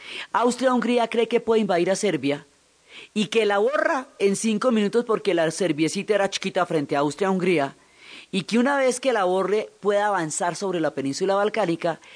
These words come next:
y tomarse los territorios que están dejando atrás en su retirada los turcos otomanos, en su retirada de la parte europea del imperio. Como estos eran un ope-, un imperio euroasiático,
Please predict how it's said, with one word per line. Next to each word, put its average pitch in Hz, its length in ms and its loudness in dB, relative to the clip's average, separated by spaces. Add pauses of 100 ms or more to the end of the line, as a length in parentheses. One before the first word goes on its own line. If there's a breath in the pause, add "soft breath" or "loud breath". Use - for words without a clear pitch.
(220 loud breath)
y 185 140 -4
tomarse 165 640 0
los 180 160 0
territorios 226 760 0 (160)
que 175 200 2
están 170 400 -2
dejando 170 500 0
atrás 156 600 0
en 156 240 0
su 156 280 -2 (280 loud breath)
retirada 175 800 0 (500 loud breath)
los 170 340 2
turcos 180 440 2
otomanos, 156 580 0
en 135 80 -6
su 151 140 -4
retirada 147 460 0
de 165 40 2
la 143 140 0
parte 143 260 -2
europea 147 520 0
del 135 120 0
imperio. 135 420 -2
Como 117 140 -10
estos 123 240 -8
eran 156 120 2
un 156 80 2
ope-, 151 240 2
un 151 220 0
imperio 147 520 2
euroasiático, 135 800 -2